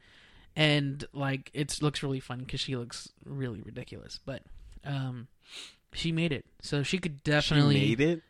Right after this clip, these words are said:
Speaker 1: Yeah, she made it. I mean, she ordered the spandex onesie online, but she added, <laughs> don't roll your eyes, bitch. She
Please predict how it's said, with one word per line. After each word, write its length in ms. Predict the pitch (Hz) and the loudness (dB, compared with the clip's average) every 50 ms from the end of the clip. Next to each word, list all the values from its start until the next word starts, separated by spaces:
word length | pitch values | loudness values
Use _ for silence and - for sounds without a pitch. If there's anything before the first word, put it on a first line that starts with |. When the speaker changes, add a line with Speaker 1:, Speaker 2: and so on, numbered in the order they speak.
| - - | -6 2
Speaker 1:
Yeah, 160 | - 190 220 | 6 8 8
she 200 | 196 - - 208 | 8 8 6 4
made 280 | 190 180 175 175 170 160 | 4 4 4 4 4 2
it. 160 | 135 113 - - - - - - - - _ - - _ _ _ _ _ _ - - - - - | 0 -2 -6 -12 -18 -20 -20 -20 -20 -20 _ -20 -20 _ _ _ _ _ _ -20 -20 -20 -2 2
I 80 | 180 190 | 4 6
mean, 100 | 196 190 | 8 8
she 160 | - - 214 | 8 8 8
ordered 300 | 185 196 190 190 185 165 | 8 8 6 6 4 4
the 80 | 160 | 4
spandex 480 | 160 - - - 151 151 147 151 - - | 4 4 4 2 2 2 2 2 0 2
onesie 360 | - 143 139 135 135 135 135 | 0 0 0 0 0 0 0
online, 360 | 127 127 127 135 135 135 131 | 0 0 2 2 2 2 0
but 120 | 127 131 123 | 0 -2 -2
she 220 | - - 147 139 - - | -2 0 -2 -4 -4 -2
added, 400 | 139 143 143 139 143 139 135 - - - - - - | 0 0 2 2 2 0 2 2 2 2 2 0 -6
<laughs> 220 | - - 220 208 - - | -6 -4 -2 0 2 4
don't 240 | - 240 262 262 214 | 6 6 6 8 10
roll 160 | 220 233 233 | 10 12 12
your 160 | 220 202 165 | 12 10 8
eyes, 240 | 135 135 143 156 147 | 6 4 2 2 2
bitch. 340 | 139 139 139 139 143 - - - - - - - - - - - - | 0 0 0 0 -2 -4 -8 -10 -12 -20 -20 -20 -20 -20 -20 -18 -10
She 360 | - - - 196 196 190 180 | -4 -2 2 4 4 4 2